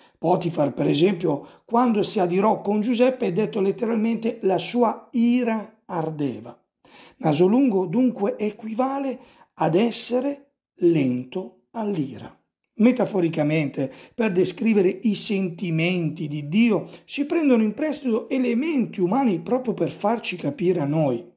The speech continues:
L'ira di Dio, dunque, che è espressione del suo amore per il mondo, ed essendo lui lento all'ira, concede molto tempo per cambiare all'uomo,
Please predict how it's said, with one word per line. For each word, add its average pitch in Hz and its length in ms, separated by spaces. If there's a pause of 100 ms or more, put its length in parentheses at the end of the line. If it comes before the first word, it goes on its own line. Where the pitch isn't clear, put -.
(640)
L'ira 151 320
di 143 120
Dio, 202 280
dunque, 180 580 (180)
che 170 280
è 196 380
espressione 202 1080
del 143 220
suo 180 320
amore 170 480
per 170 240
il 156 120
mondo, 160 720 (680)
ed 262 160
essendo 269 600
lui 180 540
lento 190 440
all'ira, 208 500 (440)
concede 262 880
molto 214 720
tempo 170 440
per 160 220
cambiare 147 640
all'uomo, 139 600